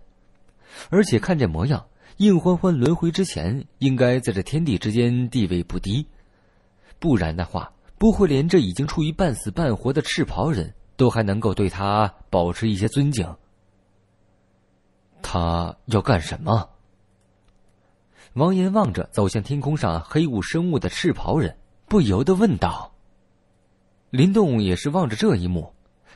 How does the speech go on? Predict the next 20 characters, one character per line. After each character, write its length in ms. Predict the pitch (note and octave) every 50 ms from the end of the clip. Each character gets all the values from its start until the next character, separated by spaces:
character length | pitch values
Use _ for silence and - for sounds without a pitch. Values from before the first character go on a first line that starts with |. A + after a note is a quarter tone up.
| -
看 160 | - - A#2+
这 140 | G#2 F#2+ F#2+
情 240 | F2 - F#2 F#2+ G#2+
况， 240 | - A2+ F2+ - - -
这 100 | - C#3+ D3+
赤 260 | - - - - B2+
袍 200 | - - F2+ B2
人 240 | C#3 G2 D#2+ - - - - - - -
似 240 | - - - G3 E3
乎 180 | B2+ - D#3+ D#3+
是 100 | - C#3+
要 140 | B2+ A2 G2+
对 140 | G#2 G#2
黑 180 | G2 - D3+ E3+
雾 160 | E3 A#2+ G#2
生 240 | G2 - D3+ E3 D3
物 80 | G#2 F2+
出 220 | - - G#3 A3
手 200 | - - G2 - - -
了。 260 | - F2+ G2 C3+ C#3+